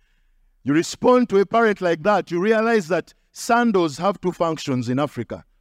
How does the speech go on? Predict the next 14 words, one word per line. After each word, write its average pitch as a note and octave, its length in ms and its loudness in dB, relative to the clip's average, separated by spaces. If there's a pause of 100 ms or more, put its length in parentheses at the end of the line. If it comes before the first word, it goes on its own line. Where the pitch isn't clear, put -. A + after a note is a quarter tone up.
(120)
We D3 180 -2
walk G#3+ 320 2
with F#3+ 220 -2
them, B3 340 2 (480)
but D#3 200 -2
they're F#3 100 4
also G#3 340 4
used F#3 280 -4
for D#3+ 140 -2
warfare. D3+ 520 -2 (1400)
African A#3+ 540 0
mothers A#3 400 0
are F3 80 2
skilled. G3+ 560 -2